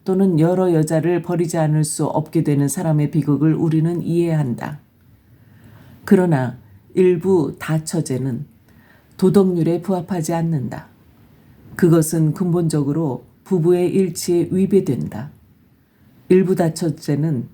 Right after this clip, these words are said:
혼인 안에서 온전하고 그러기에 특유하며 배타적인 사랑과 함께 자신을 내어주는 남자와 여자의 동등한 품위에 위배되기 때문에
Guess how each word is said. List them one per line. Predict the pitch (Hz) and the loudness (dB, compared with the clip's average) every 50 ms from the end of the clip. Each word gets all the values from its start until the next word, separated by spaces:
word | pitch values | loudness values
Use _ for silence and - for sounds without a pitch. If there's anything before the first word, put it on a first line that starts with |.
| - _ _ _ _ - | -20 _ _ _ _ 2
혼인 | 240 226 214 214 196 | 4 6 6 6 4
안에서 | 185 170 160 156 156 156 - 180 170 160 147 - - - | 2 2 0 0 0 -2 -2 -4 -2 -2 -2 -2 -2 -2
온전하고 | 170 170 180 180 185 185 165 160 147 135 - - 85 82 - - _ _ _ - - - _ _ _ _ _ | 0 0 0 0 0 0 0 0 0 0 -2 -6 -8 -8 -8 -14 _ _ _ -20 -20 -20 _ _ _ _ _
그러기에 | - 202 202 196 170 165 196 202 202 208 | 2 4 4 4 4 4 2 2 2 2
특유하며 | - 269 240 214 - 208 196 190 180 156 139 127 127 143 147 - _ _ | 0 -2 -2 0 0 0 0 0 0 -2 -2 -2 -4 -6 -8 -12 _ _
배타적인 | - 196 185 185 - 190 175 170 170 151 165 156 | -4 -4 -4 -2 -2 -2 0 0 0 2 2 2
사랑과 | 156 190 185 175 160 156 156 147 | 2 0 0 0 2 2 2 2
함께 | 151 151 143 135 - - 156 156 151 151 - - - - - _ _ - | 2 2 0 -2 -2 -2 0 0 0 -2 -6 -14 -20 -20 -20 _ _ -16
자신을 | - - 175 175 170 208 190 196 196 185 | -6 -4 -4 -2 0 2 4 4 4 4
내어주는 | 185 185 185 185 - 175 170 180 175 | 4 2 2 0 0 0 0 0 0
남자와 | 175 160 156 165 165 170 170 170 165 165 160 | 0 2 2 2 2 0 0 0 2 2 2
여자의 | 151 151 151 151 151 165 165 | 0 0 0 0 0 0 0
동등한 | 165 180 175 175 160 175 160 160 160 156 | -2 -2 -2 0 0 0 0 0 0 -2
품위에 | 151 - 170 160 147 139 139 143 151 143 - | -2 -2 0 0 2 2 2 2 2 0 2
위배되기 | - 170 165 170 170 160 160 135 131 123 - | 2 2 4 4 4 2 2 0 0 -2 -4
때문에 | - 107 113 113 117 139 156 139 131 | -4 -6 -4 -4 -2 -2 -2 -4 -4